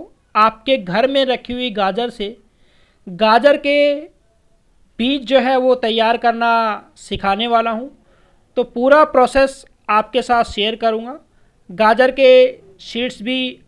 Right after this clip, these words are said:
आपको दिखाऊँगा, कलेक्ट करके भी बताऊँगा और हार्वेस्ट करके भी दिखाऊँगा। तो ये एक आप जो है आपके घर में रखी हुई गाजर जो है वो ले लीजिए और करीबन इतना हिस्सा जो है गाजर का आप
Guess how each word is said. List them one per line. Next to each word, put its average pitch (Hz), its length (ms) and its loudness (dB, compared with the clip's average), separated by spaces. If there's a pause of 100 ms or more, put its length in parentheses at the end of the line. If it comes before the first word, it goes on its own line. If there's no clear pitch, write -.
आपको 208 300 -4
दिखाऊँगा, 233 540 -4 (360)
कलेक्ट 220 280 -2
करके 233 300 -2
भी 247 120 -6
बताऊँगा 226 480 -6 (400)
और 202 100 -6
हार्वेस्ट 220 460 -2
करके 208 300 -4
भी 285 180 -10 (260)
दिखाऊँगा। 170 500 -8
तो 214 160 -14
ये 233 160 -2
एक 233 140 -6
आप 220 200 -2 (400)
जो 190 160 -10
है 214 120 -4
आपके 208 280 -6
घर 190 180 -6
में 214 140 -10
रखी 208 260 -12
हुई 214 220 -10 (500)
गाजर 202 400 0
जो 214 140 -4
है 220 80 -2
वो 214 120 -6
ले 190 180 -4
लीजिए 226 340 -12 (1500)
और 254 100 -2
करीबन 269 460 2 (140)
इतना 285 320 -4
हिस्सा 262 360 2 (720)
जो 233 160 -2
है 240 160 4
गाजर 214 360 2
का 233 160 2
आप 214 240 4